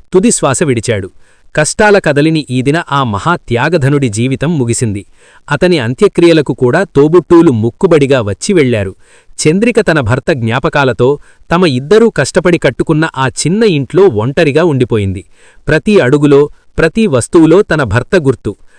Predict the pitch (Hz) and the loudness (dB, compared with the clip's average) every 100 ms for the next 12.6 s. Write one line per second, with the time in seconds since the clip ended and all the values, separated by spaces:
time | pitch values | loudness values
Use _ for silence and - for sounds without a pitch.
0 | _ - 160 151 151 214 214 165 180 170 | _ -2 0 2 0 0 -2 2 4 4
1 | 143 135 151 135 135 - 117 120 202 226 | 2 0 0 0 -2 -6 -4 -2 0 -2
2 | 113 110 135 190 180 175 107 117 143 143 | -4 -4 -2 -2 0 0 0 0 2 2
3 | 147 113 101 92 95 - _ _ - 147 | 0 -2 -4 -6 -10 -20 _ _ -6 -2
4 | 165 147 117 123 165 180 165 208 175 175 | 0 -2 -2 0 2 2 2 2 2 2
5 | 156 135 120 131 185 160 - 110 135 156 | 2 2 0 -2 -2 -2 0 0 2 2
6 | 220 - _ _ 131 160 - 202 151 135 | 0 -4 _ _ -2 0 0 0 0 0
7 | 151 180 127 175 185 - 202 143 131 123 | 0 0 2 2 2 2 0 2 0 0
8 | 110 101 95 - _ _ _ - 180 214 | 0 0 -4 -12 _ _ _ -2 0 2
9 | 247 214 123 127 180 160 135 175 - 151 | 0 2 0 0 0 0 0 -2 -2 -2
10 | 151 147 - 123 160 131 110 101 90 - | 0 -2 -2 0 0 0 -2 -4 -6 -12
11 | _ _ _ _ 101 101 - - 220 156 | _ _ _ _ -4 -2 -2 -2 0 2
12 | 185 196 180 156 143 170 | 2 2 0 0 -2 -2